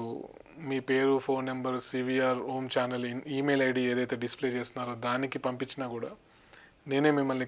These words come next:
కాంటాక్ట్ చేసి మాట్లాడతాను. So, మీకు ఎలాంటి డౌట్స్ ఉన్నా కూడా, so, ఇది అందరికీ తెలియాలనే ఉద్దేశంతో నేను చేస్తున్నాను కాబట్టి you are always welcome. I will be available.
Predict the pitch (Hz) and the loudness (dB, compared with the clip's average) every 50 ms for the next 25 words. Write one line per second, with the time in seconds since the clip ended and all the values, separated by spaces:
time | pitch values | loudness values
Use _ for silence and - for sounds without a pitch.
0 | - 127 120 117 117 131 123 117 120 120 113 - - 127 117 117 - - - - | -2 -2 -2 -2 -2 -2 -2 -2 -4 -6 -8 -6 -8 -8 -8 -10 -10 -14 -20 -20
1 | - - - _ - 127 123 123 - - 131 120 113 - 113 110 113 - - - | -20 -20 -20 _ -8 -4 -4 -2 2 2 2 2 0 -4 -8 -8 -10 -14 -16 -20
2 | _ _ _ _ - - - - - - _ - - 147 135 135 135 127 131 123 | _ _ _ _ -20 -20 -20 -20 -20 -18 _ -8 -4 -2 -2 0 0 2 2 4
3 | 123 139 147 156 151 160 139 127 135 139 165 165 - - 180 160 151 139 127 131 | 8 8 8 8 8 4 8 10 12 12 12 10 6 0 2 2 2 2 2 0
4 | 135 160 208 220 208 - - - _ _ _ - _ _ - - - - - - | 0 -2 -4 -4 -10 -18 -20 -20 _ _ _ -20 _ _ -20 -20 -20 -20 -20 -20
5 | - - - _ _ _ _ - - - 143 135 135 127 123 120 127 127 127 120 | -20 -20 -20 _ _ _ _ -10 -2 0 2 2 4 2 0 0 0 0 0 0
6 | 127 135 147 147 147 151 147 - 135 135 147 147 147 147 143 139 131 123 127 135 | 2 4 2 4 4 2 6 6 8 10 10 10 10 8 6 2 0 2 2 0
7 | 131 - 139 131 123 131 123 117 117 113 117 113 107 - - 131 120 117 117 113 | 0 0 -4 -6 -6 -6 -6 -6 -6 -6 -6 -6 -6 -8 -10 -10 -10 -8 -8 -8
8 | 110 110 - 120 117 - 160 165 147 123 123 120 113 120 127 143 143 139 - 135 | -8 -8 -8 -10 -6 -6 -6 -4 -2 -2 0 0 0 2 4 4 4 4 4 0
9 | 123 120 - - 160 202 202 - - - - - - - - - _ _ - 127 | 0 0 2 0 -2 -4 -4 -14 -20 -20 -20 -20 -20 -20 -20 -20 _ _ -6 -4
10 | 123 123 123 143 139 120 110 113 113 110 107 101 110 107 | -4 0 2 2 2 4 2 0 -2 -2 -6 -8 -12 -14